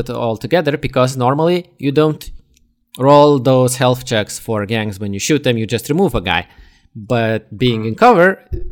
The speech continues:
gives you at least one dice to roll, so you can soak up, uh, one hit. So, so they're not using, uh, one D six goons to just pick off your gang, uh, s-, s-, slowly.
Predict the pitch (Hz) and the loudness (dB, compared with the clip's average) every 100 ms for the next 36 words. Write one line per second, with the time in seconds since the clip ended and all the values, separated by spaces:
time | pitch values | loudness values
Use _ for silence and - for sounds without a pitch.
0 | - - - - 127 147 107 135 123 110 | -12 -18 -20 -6 0 0 0 0 0 0
1 | 127 120 113 113 107 104 98 107 104 101 | -2 -4 -4 -4 -2 -2 -2 -6 -6 -4
2 | 98 107 101 101 101 110 101 98 - 110 | -4 -6 -6 -6 -6 -6 -6 -4 -4 -4
3 | 110 104 - - 101 98 107 107 104 95 | -2 -4 -4 -10 -8 -8 -8 -6 -6 -6
4 | 101 - 107 101 98 - _ _ _ - | -6 -8 -10 -10 -12 -18 _ _ _ 2
5 | 156 147 160 156 160 151 147 135 139 127 | 4 6 4 4 0 0 0 0 0 0
6 | 120 117 110 120 120 113 113 123 98 104 | -2 -2 -4 -4 -2 -4 -4 -4 -6 -4
7 | 117 117 - 110 95 107 - 117 107 107 | -2 -2 -4 -8 -6 -8 -6 -6 -4 -4
8 | - 104 98 98 101 98 101 104 95 - | -4 -8 -6 -4 -4 -6 -8 -12 -12 -14
9 | 107 98 - 104 95 90 - - 92 - | -14 -12 -12 -12 -14 -16 -20 -20 -16 -10
10 | 101 90 95 90 73 | -10 -10 -10 -12 -16